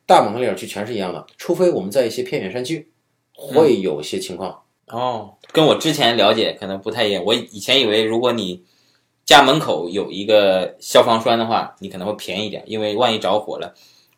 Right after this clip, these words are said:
Speaker 2: 从你这儿取水比较近，救得比较及时。呃，现在对于大蒙特利尔地区来说，应该是没有太大差别。
Speaker 1: 没有差别。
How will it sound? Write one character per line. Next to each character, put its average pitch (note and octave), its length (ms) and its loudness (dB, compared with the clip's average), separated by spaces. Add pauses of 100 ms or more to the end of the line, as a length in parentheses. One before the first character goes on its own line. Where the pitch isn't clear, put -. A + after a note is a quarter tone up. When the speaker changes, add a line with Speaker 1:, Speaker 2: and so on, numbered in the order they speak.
(100)
Speaker 2:
从 A2 180 -6
你 G#2 80 -6
这 G#2+ 120 -4
儿 G2+ 60 -6
取 G#2 220 -10
水 F#2+ 200 -6
比 F2+ 100 -12
较 F2 140 -8
近， A#2 360 -10
救 B2+ 160 0
得 F#2+ 80 -2
比 F2+ 120 -10
较 F2 140 -6
及 F2+ 240 -12
时。 F2 320 -16 (540)
呃， F2+ 80 -14
现 E3+ 180 4
在 D3+ 140 6
对 C#3 180 2
于 C3 340 -2 (280)
大 D3+ 180 10
蒙 F#2+ 120 -4
特 C3+ 100 -2
利 D#3 140 2
尔 G#2 120 2 (280)
地 A#2+ 120 -4
区 - 160 -6
来 F2 160 -2
说， E2 320 -8 (100)
应 G#2 120 -12
该 G2+ 160 -6
是 G2+ 80 -12
没 F#2 160 -6
有 G#2 80 0
太 - 140 -8
大 E2 100 -8
差 F2 200 -10
别。 - 240 -16
Speaker 1:
没 A#2+ 200 0
有 B2+ 100 6
差 F#2 220 -6
别。 - 160 -14